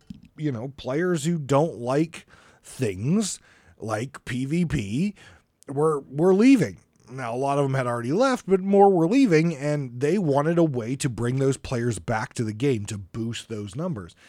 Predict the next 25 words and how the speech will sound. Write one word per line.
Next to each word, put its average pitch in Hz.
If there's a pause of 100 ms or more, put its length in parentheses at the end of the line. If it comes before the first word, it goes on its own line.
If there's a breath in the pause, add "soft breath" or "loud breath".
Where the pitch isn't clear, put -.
(240 loud breath)
And 226
I 226
think, 214
uh, 165
in 160
general, 139
Safer 139
Seas 131
is 127
a 135
way 175
that 135
they 139
can 139
start 113
working 135
on 104
that. 90
Now, 120 (560 loud breath)
does 127
it 107
give 131
the 127
players 135
that, 120